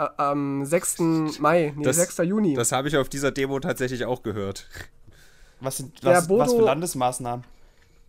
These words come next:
Speaker 1: Das heißt, dass das Land Thüringen nicht mehr vorgibt, was man für Maßnahmen ergreift, sondern dass man das den, äh, lokalen Erm-, Ermächtigungen quasi,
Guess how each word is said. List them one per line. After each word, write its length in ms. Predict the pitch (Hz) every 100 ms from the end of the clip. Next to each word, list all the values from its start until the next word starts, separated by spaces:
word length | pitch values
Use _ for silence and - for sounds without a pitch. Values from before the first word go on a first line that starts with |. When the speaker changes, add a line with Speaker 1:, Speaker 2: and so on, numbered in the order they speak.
| - - - -
Speaker 1:
Das 180 | 185 -
heißt, 340 | 160 208 -
dass 300 | 185 190 -
das 220 | 180 175
Land 260 | 170 175 202
Thüringen 300 | 220 226 202
nicht 180 | 190 -
mehr 140 | 175
vorgibt, 460 | - 214 180 190 -
was 120 | 175
man 120 | 180
für 80 | 170
Maßnahmen 460 | 165 190 - 156 147
ergreift, 480 | 143 - 139 170 - - - -
sondern 200 | - 180
dass 180 | 185 185
man 140 | 196 185
das 340 | 180 - - - - _ _
den, 300 | 170 175 175
äh, 160 | 165 165
lokalen 500 | 170 165 - 180 190
Erm-, 160 | 180 -
Ermächtigungen 840 | 165 160 190 - 180 160 147 143 139
quasi, 640 | - 143 143 139 135